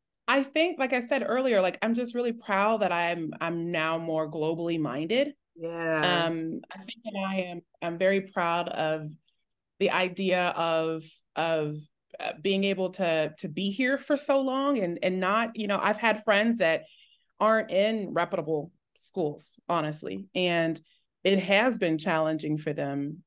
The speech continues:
Speaker 2: Yeah.
Speaker 1: Um, so I think that I, I have, I'm proud that I've, I've been able to,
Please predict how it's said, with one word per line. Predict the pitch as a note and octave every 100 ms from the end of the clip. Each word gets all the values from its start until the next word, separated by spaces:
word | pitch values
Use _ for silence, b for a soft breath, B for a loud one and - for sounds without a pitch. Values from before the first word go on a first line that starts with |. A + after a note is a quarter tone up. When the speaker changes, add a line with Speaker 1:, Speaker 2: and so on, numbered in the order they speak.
| -
Speaker 2:
Yeah. | D3+ D3
Speaker 1:
Um, | C#3 C#3 - _ _ _ _
so | - G3+ F3+ -
I | G3
think | - G#3+ G3+
that | F#3
I, | - F3 F3 E3+ D#3 -
I | E3 E3
have, | F3 E3+ E3 E3 D#3+ - - _ _ _ _ _ -
I'm | F3+ F#3
proud | G3 E3+ F3
that | F3
I've, | D#3 D#3 D#3 -
I've | E3 D3+
been | D#3
able | D#3 D#3 D3+
to, | - D#3 D3 D3 C#3+